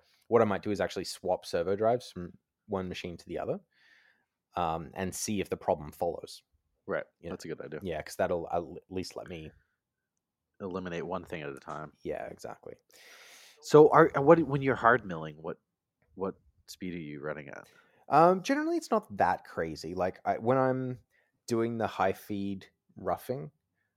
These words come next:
Speaker 1: on my hunting knife, I'm running at a hundred inches a minute.
Speaker 2: Okay.
Speaker 1: Um, and, uh, I can't remember, actually. The,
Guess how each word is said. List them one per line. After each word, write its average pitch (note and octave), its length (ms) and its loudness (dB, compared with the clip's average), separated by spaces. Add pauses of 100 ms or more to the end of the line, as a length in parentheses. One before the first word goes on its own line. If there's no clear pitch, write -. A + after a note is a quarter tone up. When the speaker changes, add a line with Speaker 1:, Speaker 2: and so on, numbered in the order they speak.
(180)
Speaker 1:
on F2+ 600 -2 (120)
my E2 380 -8
hunting B2 420 -6
knife, E2+ 380 -12
I'm F#2 140 -8
running F2 260 -8
at E2+ 160 -12
a - 40 -16
hundred G#2 340 -6
inches A2+ 280 -12
a A2 40 -10
minute. E3 240 -10 (840)
Speaker 2:
Okay. F#2 100 -16 (420)
Speaker 1:
Um, F2+ 560 -2
and, F2+ 600 -6 (1800)
uh, - 360 -16
I - 80 -18
can't F3+ 220 -8
remember, F#2 420 -4
actually. F#2 320 -4
The, G2 340 0